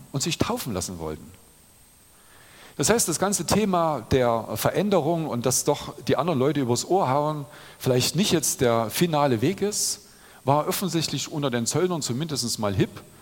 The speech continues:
Und noch hipper war es dann auch, sich mit Jesus in irgendeiner Form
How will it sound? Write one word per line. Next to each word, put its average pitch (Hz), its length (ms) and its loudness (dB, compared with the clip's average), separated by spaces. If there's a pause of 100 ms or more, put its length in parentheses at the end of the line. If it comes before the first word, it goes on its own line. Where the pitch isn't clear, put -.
(420)
Und 131 220 0
noch 160 160 0
hipper 170 300 0
war 127 180 2
es 147 140 -2
dann 120 120 0
auch, 120 380 -4
sich - 240 -4
mit 113 160 -4
Jesus 147 340 2
in 113 120 -4
irgendeiner 139 340 -4
Form 135 400 -6